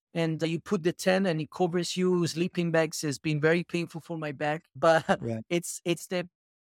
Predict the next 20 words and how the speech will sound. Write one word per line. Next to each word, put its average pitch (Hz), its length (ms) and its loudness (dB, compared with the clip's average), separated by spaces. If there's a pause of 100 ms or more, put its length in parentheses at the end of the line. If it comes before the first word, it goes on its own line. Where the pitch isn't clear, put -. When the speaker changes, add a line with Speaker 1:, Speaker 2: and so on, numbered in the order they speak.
Speaker 1:
you 190 120 -4
know, 190 100 4
i-, 208 200 2
if 233 240 -2
you, 226 140 -2 (100)
uh, 185 80 4
well, 180 200 2
first 311 300 2
of 185 100 0
all, 180 80 4
there 170 120 4
are 165 60 6
no 170 160 2
hotels, 156 600 0
no 160 140 0
guest 151 300 -2
houses. 143 420 0
Like, 139 180 0
there 196 100 6
is, 202 180 4